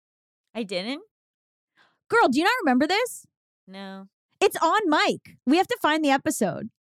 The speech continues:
Speaker 1: Really? What do I say?
Speaker 2: You don't remember?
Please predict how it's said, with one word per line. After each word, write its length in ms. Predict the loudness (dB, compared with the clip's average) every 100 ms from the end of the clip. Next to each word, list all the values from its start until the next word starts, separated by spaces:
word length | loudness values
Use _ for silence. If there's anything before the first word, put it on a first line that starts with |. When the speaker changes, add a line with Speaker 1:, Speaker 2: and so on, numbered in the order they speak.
| _
Speaker 1:
Really? 380 | -6 -2 0 2
What 180 | 4 4
do 100 | 4
I 140 | 0 0
say? 760 | 0 0 0 -2 -4 -4 -4
Speaker 2:
You 100 | 2 4
don't 240 | 4 2
remember? 640 | 2 2 2 2 2 2